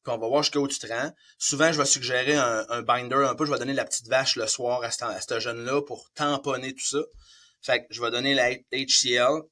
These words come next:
une semaine de petite vache, puis on est parti. Puis la petite vache en backup si jamais il y a un reflux. D'habitude,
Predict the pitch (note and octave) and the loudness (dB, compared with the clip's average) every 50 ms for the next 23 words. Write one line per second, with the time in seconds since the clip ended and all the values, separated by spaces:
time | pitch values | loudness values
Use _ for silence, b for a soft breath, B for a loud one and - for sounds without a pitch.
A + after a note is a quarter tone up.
0 | _ _ - B2 B2+ C3+ C#3 - - - - - D3+ C#3 C#3+ C#3+ D3 C#3+ C3+ C3 | _ _ -4 -4 -4 -4 -4 -10 -8 -6 -2 0 0 2 4 4 2 2 0 -2
1 | - - - - A#2 B2 A#2+ B2 C3 C#3 - - - A#2+ A#2+ A#2+ B2 A#2 A#2+ B2 | -4 -4 -6 -6 -2 -2 0 0 0 0 -2 -2 -4 -6 -8 -6 -6 -4 -4 -4
2 | G#2 - - - C3+ C#3 D#3 D#3 - C#3 B2 B2 B2 A#2+ - - B2 A#2 C3+ C#3 | -6 -4 -8 -6 -4 -4 -6 -6 -6 -8 -2 -2 -2 0 -2 -6 -2 2 2 4
3 | C3+ - C#3 B2 A#2 A2+ G#2 G2+ - C3+ - - - B2 A#2 A#2 B2+ B2 A2+ A2+ | 4 4 0 0 0 0 -2 0 -2 -4 -2 -2 -2 -2 -2 -4 -4 -4 -4 -6
4 | G2 G2+ G2 - - G2 G2 _ _ B B B B B B B B _ _ _ | -6 -8 -10 -10 -12 -14 -16 _ _ B B B B B B B B _ _ _
5 | _ _ _ _ _ - F2+ F#2 G#2 G#2 - C#3+ C#3+ C#3+ - | _ _ _ _ _ -10 -10 -10 -8 -2 0 0 0 0 0